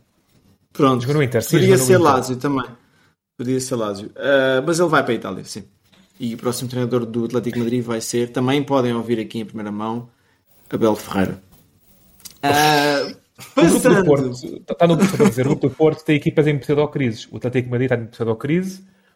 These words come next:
Speaker 2: O Leverkusen efetivamente está numa crise na Alemanha. O Porto teve esta quebra de confiança. Só o Bruges é que está bem, tanto domesticamente como fora.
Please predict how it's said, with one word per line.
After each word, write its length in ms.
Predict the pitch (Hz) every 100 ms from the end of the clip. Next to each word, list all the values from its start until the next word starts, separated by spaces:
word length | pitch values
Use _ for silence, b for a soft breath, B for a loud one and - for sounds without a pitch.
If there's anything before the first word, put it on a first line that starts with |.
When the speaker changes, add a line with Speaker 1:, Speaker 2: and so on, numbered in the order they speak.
| _
Speaker 2:
O 60 | 117
Leverkusen 580 | 135 131 127 147 135 123 127
efetivamente 640 | 147 135 123 120 113 120 117
está 160 | 113
numa 180 | 113 113
crise 280 | 117 113 107
na 80 | 120
Alemanha. 520 | 113 123 147 165 160
O 160 | -
Porto 400 | 113 - 135 127
teve 200 | _ 117
esta 140 | 123 120
quebra 280 | 120 117 117
de 60 |
confiança. 680 | - 120 - 131 151 - 147
Só 180 | - 143
o 60 |
Bruges 280 | 131 143 147
é 40 | 151
que 80 |
está 140 | - 143
bem, 160 | 147 147
tanto 280 | 147 127
domesticamente 640 | 120 127 147 - 139 139 135
como 160 | - 151
fora. 380 | - 123 113